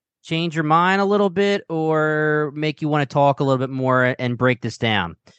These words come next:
So on the Bingetown TikTok, I just posted something about a couple hours ago. Rhodey, for better or for worse, like you said, he was in his bag. He took care of Fury.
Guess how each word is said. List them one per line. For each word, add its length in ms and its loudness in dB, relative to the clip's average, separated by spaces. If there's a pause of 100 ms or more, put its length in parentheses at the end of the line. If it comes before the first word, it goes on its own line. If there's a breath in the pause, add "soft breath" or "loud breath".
(120 soft breath)
So 440 4
on 140 2
the 60 -2
Bingetown 560 0
TikTok, 480 2
I 80 0
just 180 -6
posted 360 -2
something 500 -6 (540)
about 240 0
a 20 -2
couple 300 0
hours 340 2
ago. 380 -8 (1120)
Rhodey, 560 2 (260)
for 100 -2
better 280 4
or 40 0
for 160 -4
worse, 460 -4 (640)
like 180 -4
you 80 -8
said, 180 -2
he 80 0
was 140 0
in 60 -2
his 100 -6
bag. 360 2
He 100 -10
took 200 -8
care 220 -2
of 80 -4
Fury. 400 -14